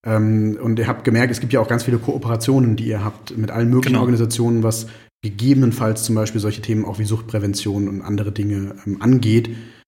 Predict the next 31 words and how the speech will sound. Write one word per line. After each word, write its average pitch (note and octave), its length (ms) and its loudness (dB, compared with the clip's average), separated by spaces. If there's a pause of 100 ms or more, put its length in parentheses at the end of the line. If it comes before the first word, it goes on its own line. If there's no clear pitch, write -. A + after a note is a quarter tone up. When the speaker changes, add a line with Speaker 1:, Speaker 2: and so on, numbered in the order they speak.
(160)
Speaker 1:
äh, G#2 300 0
um, G#2+ 460 0
um, G2+ 960 -2
äh, F#2+ 40 -14
zu G#2+ 120 -4
sagen, G#2 240 2
„Hey, B2 120 2
das G2+ 160 -4
ist G2+ 120 -6
auf G#2+ 120 -6
jeden A#2+ 140 4
Fall A#2+ 180 2
was, A#2 160 2
was - 140 -6
wir G#2+ 80 0
auf G#2+ 60 -4
dem A2+ 80 -2
Schirm A2+ 280 4
haben A2 200 4
und G#2+ 140 0
das, - 340 -6 (120)
da G2 200 -6
kann A2 260 -2
man, G#2+ 100 2
muss A2+ 160 2
man A2 100 2
auch G#2 100 -4
ganz A2 120 0
offen G#2+ 140 -2
drüber G#2 160 -2
sprechen.“ G#2+ 380 -2